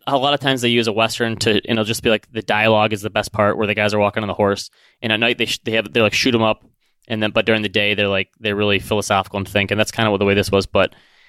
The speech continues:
i-, this was actually pretty good. It was a little slower. It had that Riz Ahmed guy from The Night Of, and Jake Gyllenhaal was in it as well. And it was one of those Westerns where you kinda think you know exactly where it's heading, and then it kinda takes some turns and does things a little differently.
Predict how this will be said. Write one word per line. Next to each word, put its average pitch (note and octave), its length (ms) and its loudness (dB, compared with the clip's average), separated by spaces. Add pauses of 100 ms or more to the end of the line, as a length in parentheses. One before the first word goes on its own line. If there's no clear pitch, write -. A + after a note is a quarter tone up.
(300)
i-, F#2+ 160 -4
this C3+ 220 -2
was G#3+ 100 2
actually A3 240 -4
pretty E3 200 -2
good. D#3 180 2
It - 40 4
was G#2+ 120 0
a A2+ 60 -4
little D#3+ 180 0
slower. A#2+ 400 2
It A#2 100 -2
had C3+ 120 0
that A2 180 0
Riz B2 200 0
Ahmed A#2 300 0
guy A#2 220 0
from A2+ 160 -10
The G2+ 80 -4
Night G#2+ 180 0
Of, G#2+ 300 0 (240)
and G#2 100 -10
Jake A2+ 240 -2
Gyllenhaal A2 380 2
was A2 100 2
in A2+ 80 0
it G#2+ 100 0
as G2+ 120 -2
well. G2+ 340 0 (500)
And B2 80 0
it B2 60 2
was C3+ 120 2
one D#3 120 0
of E3+ 60 0
those C#3+ 160 2
Westerns B2+ 400 -2
where A2+ 80 2
you A2 80 2
kinda C3 200 0
think - 340 -4
you A#2+ 60 -4
know A2 120 0
exactly G#2+ 360 -2
where A2 120 0
it's G2+ 100 -4
heading, A2+ 300 2
and G2+ 100 0
then G2 140 2
it - 140 -2 (260)
kinda A2 140 -2
takes - 220 -4
some G#2 100 -6
turns G#2+ 320 0
and G2+ 100 -4
does G2 180 0
things G#2 200 -4
a G#2 40 -6
little G2 120 -4
differently. B2 420 -4